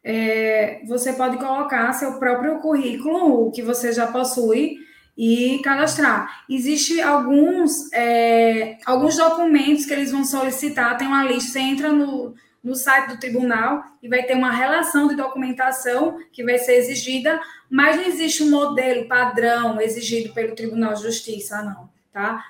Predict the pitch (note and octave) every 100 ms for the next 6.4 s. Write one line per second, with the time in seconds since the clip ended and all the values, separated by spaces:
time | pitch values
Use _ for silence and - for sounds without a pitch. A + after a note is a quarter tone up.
0 | _ A3 A3+ A#3+ B3 A#3+ A#3+ C4 D4 D4
1 | C#4 C4 B3 B3 B3 C4 B3+ B3 B3 E4
2 | D#4+ C#4 C4 B3+ A3+ A3+ A#3+ D4+ D4 -
3 | - - A3+ A#3 B3 B3+ B3+ A#3 A#3+ D4+
4 | D4+ E4+ F4 F4 F4 E4 D#4+ E4 D#4 C#4
5 | D4 D4 D#4 D#4 D4+ D4 B3 - C#4 C4+
6 | D4 C#4 B3 B3+